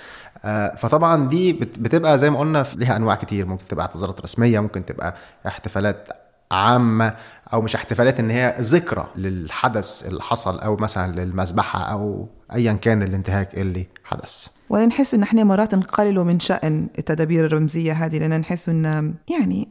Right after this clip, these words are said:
Speaker 2: هذه حاجة على الماشي ومش حاجة مهمة. لكن لما جيت أفكر فيها، أنت طبعًا تكلمت على الاعتذار والأخذ المسؤولية، هذه حاجة كبيرة وتكلمنا عليها في، في حلقات تانية، حتى في حلقة ال-، المصالحة.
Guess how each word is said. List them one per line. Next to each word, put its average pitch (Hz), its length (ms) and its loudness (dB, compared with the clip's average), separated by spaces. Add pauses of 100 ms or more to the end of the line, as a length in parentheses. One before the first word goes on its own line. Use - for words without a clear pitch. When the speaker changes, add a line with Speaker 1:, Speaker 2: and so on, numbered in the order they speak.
Speaker 2:
هذه 196 540 -2 (180)
حاجة 214 280 0
على 175 140 4
الماشي 196 360 2
ومش 165 160 -2
حاجة 175 220 -4
مهمة. 165 400 -2
لكن 165 420 -2
لما 170 180 0
جيت 220 200 0
أفكر 202 280 -4
فيها، 185 260 -2
أنت 180 320 -2
طبعًا 185 240 2
تكلمت 190 360 0
على 175 60 -2
الاعتذار 165 500 2
والأخذ 156 580 -2
المسؤولية، 165 560 0
هذه 160 100 -4
حاجة 165 200 -2
كبيرة 175 300 -2
وتكلمنا 165 420 -2
عليها 160 220 0
في، - 460 -4
في - 120 -10
حلقات 156 440 -2
تانية، 160 200 0
حتى 156 260 -6
في - 100 -10
حلقة - 340 -4 (120)
ال-، 151 260 -4 (380)
المصالحة. 160 640 -2